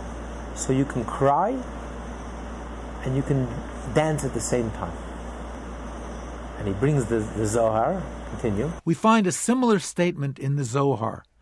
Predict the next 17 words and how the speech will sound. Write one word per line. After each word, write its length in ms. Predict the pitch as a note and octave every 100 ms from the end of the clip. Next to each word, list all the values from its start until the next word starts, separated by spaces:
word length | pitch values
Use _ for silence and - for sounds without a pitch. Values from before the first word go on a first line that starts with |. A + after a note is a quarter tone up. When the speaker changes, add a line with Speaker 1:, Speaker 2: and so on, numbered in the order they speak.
| _ -
Speaker 2:
Quote, 360 | - D#3 D3 -
"Weeping 520 | C3 D#3+ G3+ G3 F3
is 180 | C#3 A2
lodged 480 | C3 C3 C#3+ B2 B2+
in 160 | A#2
one 220 | A#2 D#3+
side 320 | D#3+ - C#3+ C#3
of 140 | A#2+
my 140 | C#3
heart, 460 | A2+ - B2 C3 - _ - _
and 220 | B2 A#2
joy 420 | G2+ C#3+ E3 E3
is 240 | D#3 B2+ G2
lodged 520 | A#2+ B2+ B2+ A2+ -
in 120 | A#2+
the 160 | A2+ A2+
other," 400 | A#2+ A2+ G2+